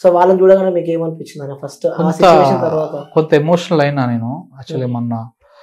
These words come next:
Speaker 2: కేటీఆర్ గారు వచ్చినప్పుడు హాస్పిటల్‌లో కూడా నా పిల్లలను చూడగానే కొంత బాధ అనిపించింది.
Speaker 1: ఉంటది, ఆ.
Speaker 2: అంటే సరే నేను బయటపడ్డా ఓకే,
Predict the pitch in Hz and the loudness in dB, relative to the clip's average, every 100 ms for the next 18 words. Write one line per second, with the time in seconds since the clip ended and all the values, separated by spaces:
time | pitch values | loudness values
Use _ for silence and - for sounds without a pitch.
0 | _ _ _ - 123 127 123 120 117 123 | _ _ _ -12 -6 -4 -4 -6 -8 -12
1 | 120 120 120 - 135 135 139 147 135 120 | -8 -6 -6 -8 -8 -6 -2 -2 -2 -4
2 | 117 120 127 127 123 123 127 143 135 135 | -8 -6 -4 -4 -4 -4 -4 -4 -4 -4
3 | 120 117 123 131 123 131 - - 180 160 | -4 -2 -2 -2 -6 -6 -8 2 4 4
4 | 143 147 143 139 _ 135 127 143 143 139 | -2 -10 -12 -16 _ -8 -4 -4 -4 -6
5 | 127 - 135 131 127 123 120 120 131 131 | -6 -2 -2 -2 -6 -4 -4 -2 -2 0
6 | 139 127 135 117 123 | 0 -2 -4 -4 -6